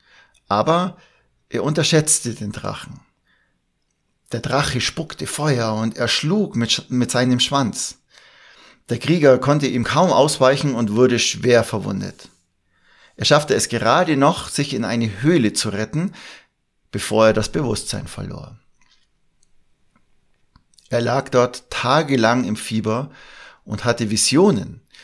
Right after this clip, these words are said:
Visionen von einer höheren Macht, die ihm sagte,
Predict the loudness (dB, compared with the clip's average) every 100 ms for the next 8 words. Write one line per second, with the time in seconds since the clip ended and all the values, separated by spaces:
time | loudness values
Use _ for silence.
0 | -20 _ _ _ _ _ -6 -2 2 4
1 | 4 4 2 0 -2 -2 -2 0 2 4
2 | 2 0 0 -2 -10 -14 -10 -4 -4 0
3 | 0 0 -2 0 0